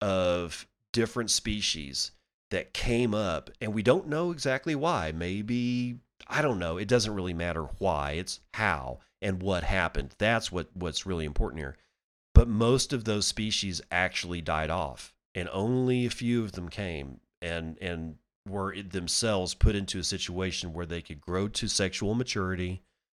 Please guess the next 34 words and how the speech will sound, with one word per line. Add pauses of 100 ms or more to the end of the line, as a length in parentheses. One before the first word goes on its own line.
(580)
uh, (120)
mate
with
another
one
of
its
own
kind, (340)
and
have
offspring (360)
that
were
raised
in
an
environment
that
they
either (120)
perished
in
or
survived
in,
and
those
that
survived
passed
on
their
genes,